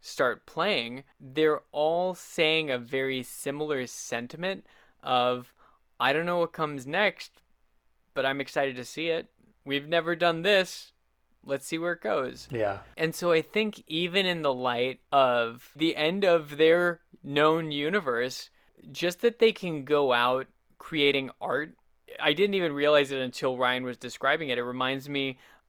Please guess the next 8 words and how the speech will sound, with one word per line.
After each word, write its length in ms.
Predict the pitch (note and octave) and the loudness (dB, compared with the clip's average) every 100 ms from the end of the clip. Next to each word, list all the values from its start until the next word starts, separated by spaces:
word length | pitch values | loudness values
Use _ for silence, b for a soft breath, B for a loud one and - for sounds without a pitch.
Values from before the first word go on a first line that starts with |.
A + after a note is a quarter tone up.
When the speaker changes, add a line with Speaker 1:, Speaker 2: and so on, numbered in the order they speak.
| - | -2
Speaker 1:
of 580 | C3 B2+ B2 A#2+ C3 _ | 0 2 0 -2 -12 _
the 640 | C3 A#2+ B2+ B2 A#2+ A#2+ A#2 _ | -14 -8 -6 -4 -6 -8 -12 _
musicians 880 | C#3+ D3+ C3+ D3 C#3 D#3 C#3 C3+ B2 | -4 -2 -2 -2 -2 -4 -4 -6 -10
on 280 | - C3 B2 | -6 -4 -4
the 80 | A#2+ | -6
Titanic. 720 | B2 A2 - F3 C3+ - _ _ _ - - - | -8 -10 -8 -6 -6 -10 _ _ _ -20 -20 -2
Speaker 2:
Oh, 180 | A#2+ A2 | 0 0
yeah. 240 | G#2 G2+ | -2 -8